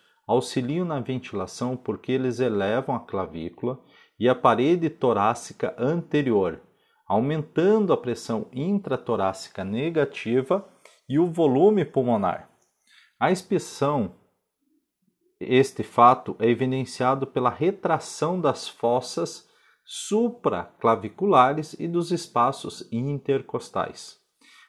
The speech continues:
A utilização desses músculos durante a respiração é um dos sinais mais precoces da obstrução das vias respiratórias. Para isso,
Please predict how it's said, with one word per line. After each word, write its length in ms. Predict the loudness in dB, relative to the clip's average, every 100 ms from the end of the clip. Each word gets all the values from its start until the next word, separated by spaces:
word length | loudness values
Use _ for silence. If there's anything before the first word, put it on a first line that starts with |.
| 0
A 60 | 0
utilização 720 | 2 2 4 2 0 -2 -2
desses 480 | 0 -2 -4 -8 -6
músculos 580 | -8 -8 -10 -8 -8
durante 400 | -4 -2 -2 -2
a 60 | -4
respiração 840 | -2 -6 -4 -6 -6 -8 -8 -8 -6
é 120 | -6
um 140 | -4
dos 180 | -4 -6
sinais 460 | -6 -6 -4 -6 -6
mais 240 | -6 -6
precoces 680 | -6 -8 -6 -2 0 -2 -4
da 80 | -2
obstrução 640 | -4 -6 -14 -12 -10 -6 -4
das 180 | -6
vias 300 | -6 -8 -8
respiratórias. 920 | -8 -12 -8 -8 -8 -6 -8 -8 -16 -20 _ _ _ -20 _
Para 240 | -2 2 2
isso, 420 | 0 -2 -6 -10